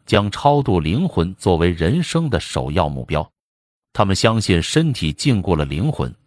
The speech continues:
是灵魂超度的障碍。因此，人生的目标不是用美食和好酒来满足身体的需求，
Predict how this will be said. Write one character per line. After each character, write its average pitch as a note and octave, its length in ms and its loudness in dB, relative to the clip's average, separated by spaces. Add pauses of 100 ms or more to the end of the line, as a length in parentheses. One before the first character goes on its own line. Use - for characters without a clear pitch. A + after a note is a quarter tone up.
(200)
是 - 240 2
灵 F#2+ 320 0
魂 G2 220 0
超 D3 340 0
度 F2+ 160 -4
的 - 80 -6
障 B1+ 220 -2
碍。 - 120 -8 (640)
因 C#3+ 160 4
此， - 200 -6 (380)
人 C#3 280 4
生 F#3 200 0
的 C#3 80 2
目 F#2+ 180 0
标 A#2 300 -2 (100)
不 G#2+ 160 0
是 B2 160 0
用 F#2 160 4
美 D#2 240 0
食 A2 240 0
和 B2 220 2
好 A#2 240 2
酒 D#2 240 -2
来 F#2+ 140 2
满 D2+ 300 0
足 G2 220 -2
身 F3+ 320 0
体 - 160 -4
的 C3+ 120 -8
需 F#3+ 240 0
求， - 200 -6